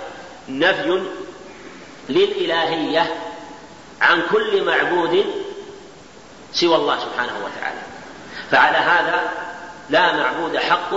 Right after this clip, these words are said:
إلا الله. فقوله "إنني براء" نفي للإلهية، لأن الآلهة تكون في البشر وفي غيرهم، يكون إلها بمعنى أنه يجعل إله،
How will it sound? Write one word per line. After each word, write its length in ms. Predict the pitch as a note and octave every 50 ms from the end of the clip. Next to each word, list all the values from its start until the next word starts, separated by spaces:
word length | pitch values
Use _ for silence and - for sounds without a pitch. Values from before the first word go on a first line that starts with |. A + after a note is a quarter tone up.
| G#3 - - - - - - - - - -
إلا 200 | F3 F3+ D#3 C#3
الله. 220 | B2 - - - - - - - - - - - - - - - - - - - - - - - - - - -
فقوله 480 | B2 - D#3+ F3+ F#3+ G3 E3 F3+ F#3 F#3
"إنني 300 | F#3 F3+ E3+ E3+ E3+ E3
براء" 380 | D#3 D3+ D#3+ F3 F#3 - - E3
نفي 200 | F3+ F3 D#3 D#3
للإلهية، 1080 | D#3+ D#3 D3 E3 E3 D#3+ D#3+ D3+ D#3 D3 C#3+ - D3+ D#3+ D3+ C#3+ D#3+ F3 F#3 E3+ - - - - - - - - - - - - - - - - - - - - - - - - - - - - - - - - - - - - - - - - - A#2
لأن 200 | A#2+ C3+ D3 D3
الآلهة 500 | C#3+ D#3 D#3+ D#3+ D#3+ D#3 F3 F#3 - - - - - - - - - - - - - -
تكون 400 | C#3 D3 - G3 G3 F3+ D#3 -
في 60 | - C#3
البشر 380 | - F3 F#3 - D3 C#3+ C#3+ - - - - - - - - - - - - -
وفي 200 | - B2+ C3+ D3
غيرهم، 480 | D3 F3 F3+ F3 E3 D#3+ C#3+ D3 C#3+ - - - - - - - - - - - - - - - - - - - - - - - - - - - -
يكون 260 | A2+ A#2+ - D#3+ E3+
إلها 440 | F3 F3+ F#3+ G3 F#3+ F3 D3 C#3+ C3+ - - - - - - - - - - - - - - - - - - - - - - - - - - - - - - - -
بمعنى 540 | C3+ C#3 D#3 E3 D3+ E3+ F3 F3+ F3 D3+ D3+
أنه 300 | F3 E3+ D3+ D3 E3 G3
يجعل 300 | G3+ - C#3+ D#3 D3+ C#3+
إله، 260 | D3 C#3+ C3 A#2+